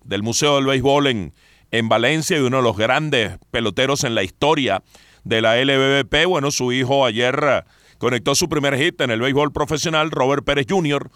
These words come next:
utilizando también el número cincuenta y uno, remolcó una carrera, anotó otra, se fue de tres dos. Y Pedro Castellanos, que ya tiene varios años,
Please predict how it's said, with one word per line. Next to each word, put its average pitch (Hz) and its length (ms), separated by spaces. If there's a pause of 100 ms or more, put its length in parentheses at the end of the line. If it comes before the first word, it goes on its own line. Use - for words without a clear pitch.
(220)
utilizando 107 560
también 131 240
el 139 60
número 139 240
cincuenta 139 600
y 180 60
uno, 175 320 (640)
remolcó 127 560
una 156 220
carrera, 151 420
anotó 143 300
otra, 156 320
se 127 140
fue 131 220
de 131 320
tres 131 220
dos. 165 400 (300)
Y 117 120
Pedro 170 300
Castellanos, 165 680
que 117 120
ya 110 120
tiene 139 200
varios 139 320
años, 147 500